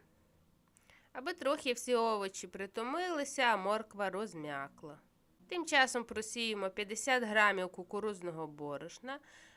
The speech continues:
додаємо чотири-п'ять столових ложок води, перемішуємо все до однорідності. Замість кукурудзного можна брати і також пшеничне борошно,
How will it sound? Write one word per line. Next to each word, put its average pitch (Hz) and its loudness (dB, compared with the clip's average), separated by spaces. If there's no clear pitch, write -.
додаємо 285 2
чотири-п'ять 190 0
столових 175 -4
ложок 175 -6
води, 165 -6
перемішуємо 165 -6
все 185 -4
до 180 -4
однорідності. 160 -6
Замість 220 -4
кукурудзного 277 0
можна 247 0
брати 220 -2
і - -8
також 214 -10
пшеничне 233 -4
борошно, 160 -8